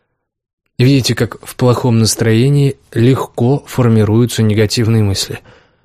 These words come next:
Чтобы такого не случалось, нужно избавиться от привычки группировать негативные мысли.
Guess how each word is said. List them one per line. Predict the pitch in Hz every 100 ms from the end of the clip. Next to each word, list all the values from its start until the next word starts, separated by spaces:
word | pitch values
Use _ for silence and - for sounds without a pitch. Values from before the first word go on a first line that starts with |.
| _ _ _
Чтобы | - 143 120
такого | 123 - 131 113
не | 113
случалось, | 104 120 110 131 139 120
нужно | 127 135 139
избавиться | - 135 110 113 143 147 - 127
от | -
привычки | 113 127 135 -
группировать | 120 110 123 - 123 120 117 135 -
негативные | 120 110 104 - 110 110 104
мысли. | 92 - - -